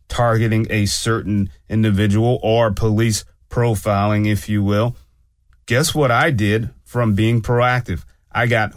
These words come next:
one illegal gun off the street. So take six hundred officers doing the exact same thing, and guess how many guns you would get off the street? And then if you continuously do this,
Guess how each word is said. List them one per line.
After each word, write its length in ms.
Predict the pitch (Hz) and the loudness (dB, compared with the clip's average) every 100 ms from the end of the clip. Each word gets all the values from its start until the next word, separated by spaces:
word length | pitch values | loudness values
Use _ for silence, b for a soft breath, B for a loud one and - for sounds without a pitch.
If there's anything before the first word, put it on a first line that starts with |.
| - | -8
one 380 | 110 120 139 - | -2 0 0 0
illegal 440 | 131 131 123 139 | -2 0 0 0
gun 440 | 131 107 107 123 135 | 0 2 2 0 -4
off 240 | 98 98 98 | -4 -4 -4
the 80 | - | -10
street. 380 | - 202 151 - - b b b b | -4 -2 -2 -4 -18 b b b b
So 420 | - 147 123 104 - _ _ | -4 0 0 -2 -8 _ _
take 260 | - 143 190 | -4 -4 -2
six 300 | - 180 - | -2 -2 -2
hundred 380 | - 175 139 110 | -2 0 2 2
officers 640 | 101 87 101 - - - - _ _ _ - | 2 -2 -6 -10 -12 -18 -20 _ _ _ -4
doing 340 | 104 123 143 | 0 4 4
the 140 | 139 127 | 4 4
exact 500 | 101 101 123 139 139 | 2 2 2 2 0
same 380 | - 151 147 127 | 0 2 2 0
thing, 560 | - 165 143 104 107 - _ _ _ _ _ | -2 -2 0 0 -2 -6 _ _ _ _ _
and 240 | 117 110 104 | -2 0 2
guess 220 | 123 156 | 2 2
how 160 | 160 | 2
many 260 | 160 151 147 | 2 4 2
guns 600 | 131 113 151 120 110 - b b b | 2 2 2 4 2 -2 b b b
you 120 | - 120 | -2 0
would 140 | 123 | 2
get 120 | 107 | 2
off 240 | 104 101 - | 2 2 -2
the 80 | |
street? 400 | 98 - 185 160 - - _ _ _ _ _ _ | -4 -2 0 0 -4 -20 _ _ _ _ _ _
And 140 | 123 | 2
then 120 | 123 165 | 4 4
if 160 | 165 | 2
you 100 | 147 | 0
continuously 960 | 131 127 120 - - 202 190 170 - 131 | 0 0 0 0 0 4 4 2 0 0
do 300 | 107 127 202 | 2 2 2
this, 440 | 110 76 - - | 0 -2 -6 -12